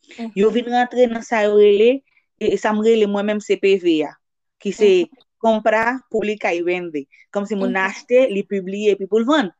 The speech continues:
Speaker 2: Non,
Speaker 1: Mhm.
Speaker 2: pafwa, vann nan pa vini.
Speaker 1: Egzakteman.
Speaker 2: Epi, moun nan oblije a trote, trote, trote, kote pou l ta rantre, sa yo rele manman lajan, li pa
Speaker 1: Mhm.
Speaker 2: kapab. Oubyen pafwa tou,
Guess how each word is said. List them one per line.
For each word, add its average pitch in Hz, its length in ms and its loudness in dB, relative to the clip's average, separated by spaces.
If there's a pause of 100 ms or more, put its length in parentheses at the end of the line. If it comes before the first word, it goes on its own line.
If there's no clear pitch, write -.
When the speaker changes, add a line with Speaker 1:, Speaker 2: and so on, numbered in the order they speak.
(240)
Speaker 2:
Non, 233 220 0
Speaker 1:
Mhm. - 20 -2
Speaker 2:
pafwa, 247 400 -2
vann 226 220 -2
nan 220 100 -6
pa 220 160 -2
vini. 226 380 0 (960)
Speaker 1:
Egzakteman. 226 800 -10
Speaker 2:
Epi, 233 540 -2 (240)
moun 220 180 0
nan 220 120 2
oblije 214 240 -2
a 208 140 -4
trote, 247 460 0
trote, 226 340 0
trote, 208 240 -2
kote 208 240 0
pou 208 140 -2
l 196 40 -4
ta 202 200 -2
rantre, 208 240 -8
sa 180 180 -4
yo 180 60 0
rele 190 180 2
manman 175 320 -4
lajan, 180 460 -4 (640)
li 170 120 -4
pa 240 160 -4
Speaker 1:
Mhm. - 60 -16
Speaker 2:
kapab. 147 280 -8 (560)
Oubyen 208 220 2
pafwa 226 440 -2
tou, 294 320 2